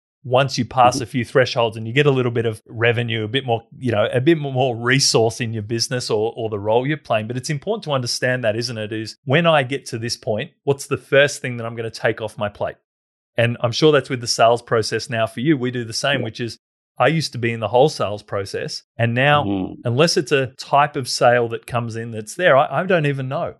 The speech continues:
Speaker 1: I wouldn't know the, the pipeline. It's, we've got people in for that, and
Speaker 2: Yeah.
Speaker 1: that's okay. <laughs>
Speaker 2: The big thing is, yes, even though you don't like the activity,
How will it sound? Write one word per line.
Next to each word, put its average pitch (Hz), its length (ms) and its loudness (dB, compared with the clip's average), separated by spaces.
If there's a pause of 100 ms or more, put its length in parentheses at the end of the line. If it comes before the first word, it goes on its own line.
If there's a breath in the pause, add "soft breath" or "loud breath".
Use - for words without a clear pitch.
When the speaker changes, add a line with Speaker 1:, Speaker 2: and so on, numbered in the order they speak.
Speaker 1:
I 117 60 -4
wouldn't 131 220 0
know 143 360 4 (200)
the, 143 180 4
the 147 120 -2
pipeline. 160 640 0
It's, - 420 -6
we've 135 160 2
got 170 180 2
people 185 300 -2
in 220 140 -2
for - 120 -6
that, - 200 -4 (120)
and 147 320 0
Speaker 2:
Yeah. 196 120 2
Speaker 1:
that's 202 160 2
okay. 233 320 2 (120)
<laughs> - 60 0 (540 loud breath)
Speaker 2:
The 156 100 4
big 175 360 0
thing 175 280 4
is, 135 420 2
yes, 143 360 4
even 160 280 4
though 160 100 6
you 139 160 8
don't 131 240 2
like 117 280 4
the 117 120 2
activity, 120 640 4